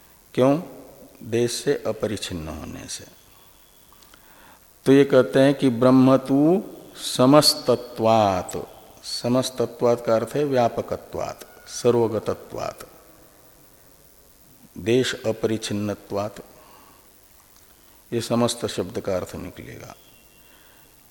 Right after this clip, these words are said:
कि समस्त होने से, यानी देश अपरिच्छिन्न होने से ब्रह्म तो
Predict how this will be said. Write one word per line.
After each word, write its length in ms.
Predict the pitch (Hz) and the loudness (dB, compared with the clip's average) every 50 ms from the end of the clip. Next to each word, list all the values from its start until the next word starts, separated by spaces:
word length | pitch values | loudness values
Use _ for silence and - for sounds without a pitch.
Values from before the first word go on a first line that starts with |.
| _ _ - - - | _ _ -20 -20 -10
कि 340 | - 120 117 117 117 113 110 107 | -4 -2 0 2 2 0 0 -2
समस्त 600 | - - - - 120 127 143 139 - - - - | -4 -4 0 2 4 4 4 4 2 0 0 0
होने 400 | 131 120 123 117 120 123 123 123 120 | 2 2 2 2 2 2 2 0 0
से, 260 | 120 - 131 127 139 | -2 -2 0 0 0
यानी 360 | 139 131 123 117 117 117 113 113 | 2 0 0 0 0 -2 -2 -4
देश 420 | 101 101 110 117 131 139 131 - - - - | -2 0 0 2 2 2 0 -2 -6 -6 -6
अपरिच्छिन्न 680 | 110 107 - - 113 113 110 - - - 123 131 127 123 | -8 -6 -2 -2 -2 -2 -2 -4 -4 -2 0 2 2 2
होने 440 | 113 98 104 98 98 98 101 98 95 | 0 -2 -4 -4 -4 -4 -4 -4 -6
से 480 | - - - 92 87 85 92 104 123 143 185 - - - - - - - - - - - - _ - | -8 -8 -8 -6 -6 -2 -2 0 0 -2 -2 -8 -14 -20 -20 -20 -20 -20 -20 -20 -20 -20 -20 _ -10
ब्रह्म 600 | - 98 95 95 110 117 120 120 117 113 113 110 | -10 -6 -2 0 2 4 4 4 2 2 0 -2
तो 580 | 104 - 101 90 87 92 107 131 151 - - | -2 -4 -4 -2 -2 0 0 0 0 -2 -6